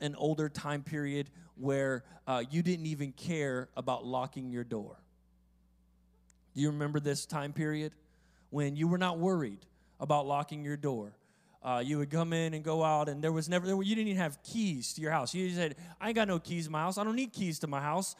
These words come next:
The door is always unlocked." That's my kind of living, right? Uh, to live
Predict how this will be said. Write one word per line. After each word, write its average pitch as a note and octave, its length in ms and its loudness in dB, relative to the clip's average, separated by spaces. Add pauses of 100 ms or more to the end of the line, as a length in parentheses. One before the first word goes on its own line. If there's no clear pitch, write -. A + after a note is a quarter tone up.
(120)
The F#3 100 2
door G#3+ 400 8
is F#3 200 0
always F3+ 600 4
unlocked." D#3+ 640 -2 (540)
That's A3 200 6
my G3+ 140 4
kind E3+ 220 2
of - 80 -4
living, A#2+ 280 0
right? C#3+ 240 4
Uh, C#3+ 220 2 (220)
to G3+ 80 2
live G3+ 260 6